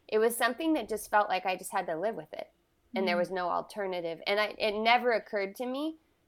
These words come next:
Speaker 1: to confront them.
Speaker 2: Mm-hmm.
Speaker 1: It never
Speaker 2: Mm-hmm.
Speaker 1: occurred to me that I could actually just walk up to them and say, like,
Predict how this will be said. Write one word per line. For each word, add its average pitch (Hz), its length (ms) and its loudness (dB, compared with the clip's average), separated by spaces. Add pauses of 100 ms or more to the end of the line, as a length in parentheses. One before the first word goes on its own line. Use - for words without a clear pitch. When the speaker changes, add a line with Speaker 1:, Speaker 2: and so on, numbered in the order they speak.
Speaker 1:
to 247 120 0
confront 190 540 -4
them. - 260 -14 (500)
Speaker 2:
Mm-hmm. 196 320 -2
Speaker 1:
It 202 140 -6
never 214 280 2
Speaker 2:
Mm-hmm. 180 140 -2
Speaker 1:
occurred 196 280 -6
to 208 100 -8
me 190 220 -4
that 175 240 -4 (440)
I 180 140 4
could 190 180 0
actually 180 380 0
just 170 180 -6
walk 170 320 2
up 170 200 -2
to 185 120 -4
them 160 260 -2
and 165 160 -8
say, 160 320 -4
like, 160 220 -8